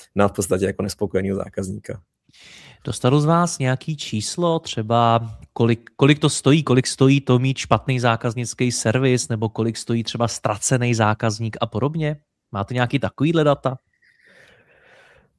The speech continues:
Speaker 1: Eh, to nevím, jestli vůbec si dokážu říct univerzálně. To záleží samozřejmě na nějaký průměrný,
Speaker 2: Jasně.
Speaker 1: průměrný hodnotě toho zákazníka pro vás, jo, ale tak jsou nějaký obecný poučky, které říkají, že jako sakvírovat nového zákazníka je, já nevím, sedmkrát dražší, než udržet toho stávajícího,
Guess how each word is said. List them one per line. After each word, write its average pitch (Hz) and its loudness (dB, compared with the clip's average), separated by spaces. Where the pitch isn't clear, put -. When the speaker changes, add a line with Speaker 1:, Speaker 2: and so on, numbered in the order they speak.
Speaker 1:
Eh, 127 12
to - 10
nevím, 123 12
jestli 127 8
vůbec 120 6
si 127 4
dokážu 120 10
říct 127 2
univerzálně. 110 8
To - -6
záleží 110 10
samozřejmě 113 4
na 110 4
nějaký 110 0
průměrný, 110 2
Speaker 2:
Jasně. 107 -2
Speaker 1:
průměrný 104 0
hodnotě 104 2
toho 107 4
zákazníka 98 2
pro 101 2
vás, 95 2
jo, 95 2
ale 101 4
tak - -2
jsou 104 -4
nějaký 98 -2
obecný 101 -4
poučky, 101 -6
které 101 -4
říkají, 98 -2
že 101 2
jako 95 -6
sakvírovat 110 2
nového 107 2
zákazníka 101 0
je, 101 2
já 101 -2
nevím, 104 -4
sedmkrát 107 2
dražší, 104 -2
než - -4
udržet 104 -4
toho 107 -2
stávajícího, 98 0